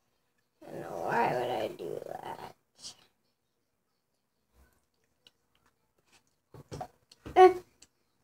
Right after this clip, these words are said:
I guess you can just plop it out, put it on your steak <laughs> or whatever. Oh, you know what?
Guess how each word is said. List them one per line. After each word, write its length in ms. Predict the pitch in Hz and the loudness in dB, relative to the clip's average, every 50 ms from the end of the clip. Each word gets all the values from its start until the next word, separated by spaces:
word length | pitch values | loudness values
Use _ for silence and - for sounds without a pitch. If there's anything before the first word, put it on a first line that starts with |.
| _ _ _ _ _ _ - - - _ _ _ - | _ _ _ _ _ _ -20 -20 -20 _ _ _ -4
I 40 | 262 277 285 | 2 4 4
guess 140 | 277 254 240 | 4 4 4
you 60 | 226 | 4
can 120 | 226 220 | 4 4
just 180 | 208 196 - - | 4 2 -2 0
plop 280 | - 233 226 220 220 - | 4 6 6 6 6 6
it 80 | 226 | 8
out, 240 | 233 240 214 - - - - _ _ _ - - | 10 10 10 8 4 -8 -20 _ _ _ -20 -8
put 160 | - 214 208 | -2 2 4
it 60 | 208 | 4
on 100 | 214 214 | 4 4
your 100 | 214 208 | 4 2
steak 300 | - - 247 240 240 - - | 4 6 6 6 6 4 4
<laughs> 80 | 220 | 8
or 120 | 262 262 220 | 10 10 10
whatever. 400 | 220 240 226 214 214 208 208 - - - - - - _ _ _ _ _ _ _ _ _ _ - - - - _ _ _ _ - | 10 8 6 6 4 0 -2 -4 -12 -20 -20 -20 -20 _ _ _ _ _ _ _ _ _ _ -18 -18 -18 -18 _ _ _ _ 4
Oh, 240 | 285 294 294 269 262 | 6 8 10 10 10
you 60 | 254 | 10
know 100 | 247 247 | 10 10
what? 300 | 240 254 277 302 302 - | 10 10 8 6 2 -4